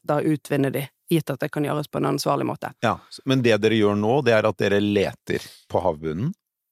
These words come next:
Speaker 1: Ja, vi har jo ikke fått lo-, vi har ikke kommet ordentlig i gang da, for det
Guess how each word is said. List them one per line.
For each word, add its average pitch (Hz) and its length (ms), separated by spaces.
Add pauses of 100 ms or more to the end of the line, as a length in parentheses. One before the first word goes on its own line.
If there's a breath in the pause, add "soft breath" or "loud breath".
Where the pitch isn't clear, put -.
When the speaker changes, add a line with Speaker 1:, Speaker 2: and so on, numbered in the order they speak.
Speaker 1:
Ja, 180 60
vi 196 120
har 214 80
jo 185 40
ikke 214 160
fått - 200
lo-, 170 200
vi 214 80
har 208 100
ikke 185 200
kommet 190 280
ordentlig 190 340
i 165 60
gang 160 220
da, 165 120
for 180 120
det 175 140